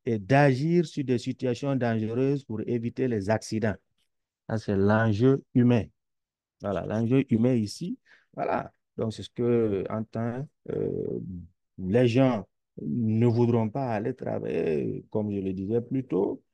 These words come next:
et là où on a appris que, voilà, des gens meurent ici, voilà, et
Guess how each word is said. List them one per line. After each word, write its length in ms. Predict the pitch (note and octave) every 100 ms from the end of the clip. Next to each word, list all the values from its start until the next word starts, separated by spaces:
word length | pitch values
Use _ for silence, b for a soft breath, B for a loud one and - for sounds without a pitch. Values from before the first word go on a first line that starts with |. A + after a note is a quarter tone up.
| _
et 640 | - G2 F2+ F2 F2 E2+ F2+
là 260 | G2+ B2
où 380 | C3 D#3 E3 D3
on 80 | A2
a 160 | G2+ G2
appris 300 | G2 A#2 A2+
que, 120 | -
voilà, 600 | D#3 C3+ A2 G#2+ B2+ G#2+
des 320 | F#2+ F2+ F2+
gens 340 | G2+ A#2 A2+ F#2
meurent 420 | G2 A#2 B2 B2+
ici, 580 | G2+ - C3 F3 F3+ E3
voilà, 520 | G2 F#2 G#2 A2 G#2+
et 300 | G2+ - F2